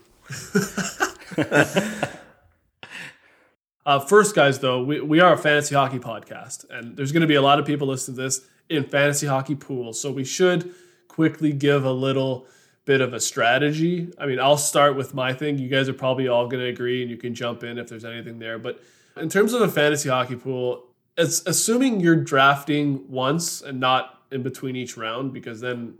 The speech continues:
I mean, there's no real strategy. You pick who you think is gonna win.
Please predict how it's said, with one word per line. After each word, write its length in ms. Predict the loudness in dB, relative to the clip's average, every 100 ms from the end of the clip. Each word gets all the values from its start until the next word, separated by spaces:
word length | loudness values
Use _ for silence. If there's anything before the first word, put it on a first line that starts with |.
| _ -20
I 40 | -16
mean, 140 | -14
there's 160 | -14 -12
no 80 | -12
real 220 | -12 -14
strategy. 380 | -10 -10 -10 -10
You 100 | -10
pick 240 | -8 -8
who 60 | -8
you 140 | -10
think 220 | -14 -20
is 80 | -16
gonna 140 | -14 -10
win. 280 | -10 -10